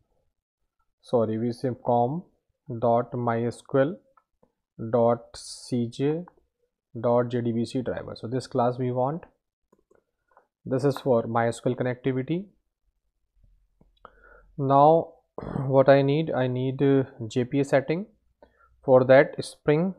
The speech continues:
dot J P A dot hibernate dot D L L auto update. We have to put here update.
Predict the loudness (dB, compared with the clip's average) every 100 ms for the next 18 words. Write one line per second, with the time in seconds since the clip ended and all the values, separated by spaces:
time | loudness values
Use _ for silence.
0 | _ _ -14 -2 4 4 2 -2 -4 -4
1 | -4 -2 -2 -4 -10 _ _ _ _ _
2 | _ _ _ -6 4 6 6 4 -6 -18
3 | -6 -2 0 2 0 0 -2 -4 -10 -20
4 | -16 -2 0 2 -2 -10 _ _ _ _
5 | _ -10 0 2 4 2 2 0 0 0
6 | -2 0 0 0 -4 -12 -6 -6 -6 -10
7 | -8 -6 -4 -4 -2 -2 -2